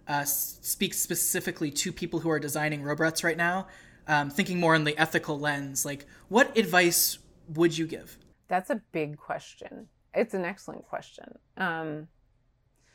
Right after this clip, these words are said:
Speaker 2: I think, well, first and foremost, it's,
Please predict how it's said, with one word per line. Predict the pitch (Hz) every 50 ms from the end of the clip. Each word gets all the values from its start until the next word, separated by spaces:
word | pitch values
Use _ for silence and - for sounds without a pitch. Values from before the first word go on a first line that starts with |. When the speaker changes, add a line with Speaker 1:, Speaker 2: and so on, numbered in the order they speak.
| _ _ _ _ _ _ _ _ _ _ -
Speaker 2:
I | 196
think, | 190 - - 254 247 262 240 - _ _ - _ _ _ _ _ _ _
well, | - 180 208 196 190 185 180 - - _ - _ -
first | 254 277 302 - -
and | 370 339 285
foremost, | - 208 196 190 190 170 165 160 156 156 - - - - _ _ _ _ _ -
it's, | - - 185 - - -